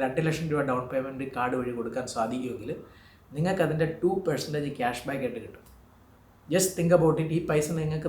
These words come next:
നഷ്ടപ്പെട്ടിരുന്ന പൈസയാണ്, ബാങ്കുകാർ കൊണ്ടുവരുന്ന പൈസയാണ്. This is what you are going to get it.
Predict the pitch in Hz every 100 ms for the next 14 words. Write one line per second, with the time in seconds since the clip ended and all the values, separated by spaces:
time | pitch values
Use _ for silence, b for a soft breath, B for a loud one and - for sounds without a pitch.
0 | 143 127 175 165 139 151 131 117 117 107
1 | 113 127 139 143 151 151 139 120 127 123
2 | 127 98 92 - - - - b b b
3 | b b b - _ - 151 190 165 165
4 | 147 147 135 123 113 101 - - -